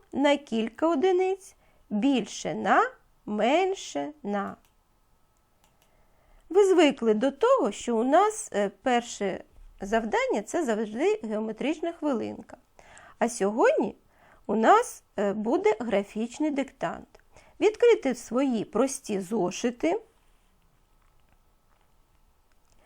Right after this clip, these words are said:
і приготуйте простий олівець.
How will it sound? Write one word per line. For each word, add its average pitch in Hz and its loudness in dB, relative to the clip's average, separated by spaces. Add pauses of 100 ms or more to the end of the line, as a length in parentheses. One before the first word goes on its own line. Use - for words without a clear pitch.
(760)
і 480 10
приготуйте 285 4
простий 233 0
олівець. 254 0